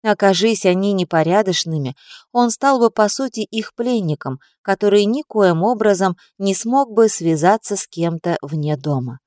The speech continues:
Богатый или бедный, капитан Этеридж все равно был незаурядным человеком, и Айрис теперь отчасти понимала тот странный интерес к его книгам и личности, который заставлял некоторых платить полторы тысячи фунтов за книгу.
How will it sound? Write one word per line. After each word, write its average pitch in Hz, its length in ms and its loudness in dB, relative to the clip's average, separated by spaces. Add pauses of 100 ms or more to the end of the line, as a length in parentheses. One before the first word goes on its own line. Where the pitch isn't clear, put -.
(380)
Богатый 185 560 2
или 165 160 2
бедный, 170 420 0
капитан 202 560 -2
Этеридж 190 560 -4 (240)
все 240 160 0
равно 262 340 2
был 226 260 0
незаурядным 175 760 2
человеком, 165 720 -4 (280)
и 175 200 -2
Айрис 190 560 0 (420)
теперь 233 380 -4
отчасти 233 520 -4
понимала 220 680 0
тот 165 260 -2
странный 180 540 0
интерес 170 480 0
к - 80 -18
его 160 260 -2
книгам 175 540 -4
и 151 40 -2
личности, 165 680 -6 (360)
который 294 380 -2
заставлял 226 640 2
некоторых 214 540 -4
платить 175 420 -2
полторы 175 420 -2
тысячи 180 460 -8
фунтов 202 420 -6
за 185 160 0
книгу. 180 460 -10